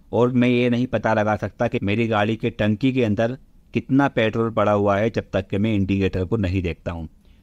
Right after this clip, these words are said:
तो इंडिकेटर हमको वो चीज़ दिखा रहा है जो हमको actually दिखाई नहीं दे रही है, और हमको exactly क्या चल रहा है अंदर, इस चीज़ की जानकारी देता है। दूसरा बात आपको इंडिकेटर की ध्यान ये रखनी होगी,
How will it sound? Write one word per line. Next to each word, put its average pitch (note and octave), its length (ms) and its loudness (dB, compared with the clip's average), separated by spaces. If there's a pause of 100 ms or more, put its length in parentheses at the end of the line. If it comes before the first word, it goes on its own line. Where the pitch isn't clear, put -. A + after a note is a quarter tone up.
(100)
तो - 120 -6
इंडिकेटर B2+ 520 2
हमको A#2+ 300 0
वो A2+ 160 2
चीज़ B2 200 -2
दिखा A2 260 0
रहा G#2 140 0
है B2 200 -6 (160)
जो A#2 100 2
हमको G#2+ 320 0
actually A2 420 -2
दिखाई G#2+ 280 0
नहीं G#2 200 0
दे G2 160 0
रही F#2+ 160 0
है, A2+ 180 -6 (340)
और G2 120 0
हमको G#2 380 0
exactly A#2 720 -2 (280)
क्या B2+ 180 2
चल C3+ 200 0
रहा G#2+ 180 0
है G#2+ 120 0
अंदर, G#2 300 -2 (300)
इस A2+ 180 -4
चीज़ G#2 200 -2
की C3 100 -2
जानकारी G2 500 0
देता E2+ 300 -4
है। D#2+ 140 -12 (500)
दूसरा B2 480 0
बात B2+ 280 2
आपको C3 300 0
इंडिकेटर A#2 600 0
की B2 120 -2
ध्यान A2 280 0
ये A2+ 160 2
रखनी G#2+ 260 0
होगी, G2+ 320 -2